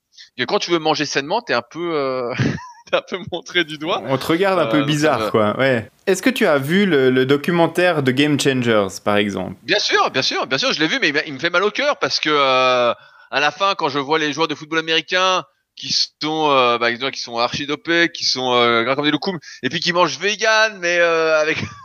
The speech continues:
Speaker 1: <laughs> je sais pas, avec du, du fromage et tout, je dis, oh là là, putain, c'est, en fait, moi, j'ai, j'ai du mal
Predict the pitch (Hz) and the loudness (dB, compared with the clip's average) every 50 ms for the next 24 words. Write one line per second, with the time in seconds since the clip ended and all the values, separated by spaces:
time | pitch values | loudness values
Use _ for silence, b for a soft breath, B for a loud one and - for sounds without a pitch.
0 | - - - 165 139 _ B 208 240 247 247 240 233 220 B B - 165 165 - | -16 -12 -10 -10 -10 _ B -20 -20 -20 -20 -20 -20 -20 B B -6 -6 -2 0
1 | 185 175 160 147 - 156 151 147 139 151 139 - - 190 190 185 180 190 196 196 | 2 2 2 0 -4 -12 -12 -12 -10 -10 -8 -2 2 4 4 6 6 6 6 6
2 | 196 196 190 165 170 170 - - 202 202 180 - 156 160 175 180 175 170 165 170 | 6 4 4 2 -2 -6 -8 -10 -14 -12 -10 -8 -4 0 2 2 4 4 4 4
3 | 170 165 165 - - 175 160 - - 151 131 117 - _ _ _ _ - 139 - | 2 2 0 -2 -6 -4 -4 -4 -2 -2 -2 -4 -4 _ _ _ _ -8 -4 -2
4 | 220 202 196 180 143 156 - 135 139 135 131 156 156 180 185 190 190 | -2 -2 -2 -6 -8 -8 -12 -12 -12 -12 -12 -8 -2 0 0 0 -2